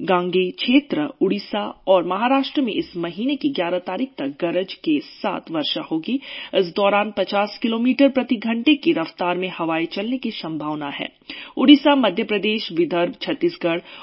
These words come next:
और मराठवाड़ा के कुछ स्थानों में आज और कल ओले पड़ सकते हैं। राष्ट्रीय राजधानी दिल्ली में आज आसमान साफ रहेगा और तेज हवाएं चलेगी। अधिकतम तापमान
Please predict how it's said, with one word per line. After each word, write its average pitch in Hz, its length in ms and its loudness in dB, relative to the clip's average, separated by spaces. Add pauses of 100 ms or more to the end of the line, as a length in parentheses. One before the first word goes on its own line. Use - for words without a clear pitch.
और 185 140 2
मराठवाड़ा 170 760 0 (380)
के 190 160 2
कुछ - 420 0 (120)
स्थानों 285 460 -2
में 165 200 -2
आज 185 380 2 (100)
और 175 180 4
कल 220 340 2 (300)
ओले 240 300 4
पड़ 160 200 -2
सकते - 360 -4
हैं। 226 220 -2
राष्ट्रीय 175 400 0
राजधानी 175 460 0
दिल्ली 254 300 2
में 285 220 0
आज 165 360 0
आसमान 180 440 -2
साफ 196 360 0
रहेगा 247 300 2
और 170 120 -2
तेज - 420 2
हवाएं 151 240 0
चलेगी। 208 480 0 (340)
अधिकतम 285 560 6
तापमान 190 640 0